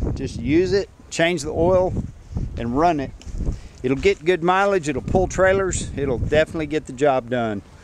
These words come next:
Hope you have a great day. This is Bronco Bob, wishing you happy trails. And if you want a perfect truck cosmetically, don't buy this truck.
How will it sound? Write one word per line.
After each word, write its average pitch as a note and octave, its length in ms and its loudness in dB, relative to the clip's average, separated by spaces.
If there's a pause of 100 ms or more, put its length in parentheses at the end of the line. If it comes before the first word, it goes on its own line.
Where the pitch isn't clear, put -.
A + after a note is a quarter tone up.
(460)
Hope E3 180 2
you G3+ 80 4
have G3 140 2
a F3+ 40 -10
great F#3 300 0
day. F#3+ 240 2
This F3 220 -2
is C3 80 -6
Bronco E3+ 400 0
Bob, F3 500 2 (1120)
wishing C#3+ 320 2
you C#3+ 60 4
happy D3+ 280 0
trails. E3+ 560 2
And C3+ 100 0
if B2 120 -6
you E3+ 100 0
want F3 220 2
a C#3 80 2
perfect - 520 -2
truck G3 540 0
cosmetically, D#3 1300 -2
don't D#3+ 240 4
buy D3+ 240 2
this C#3 180 -6
truck. B2+ 440 -2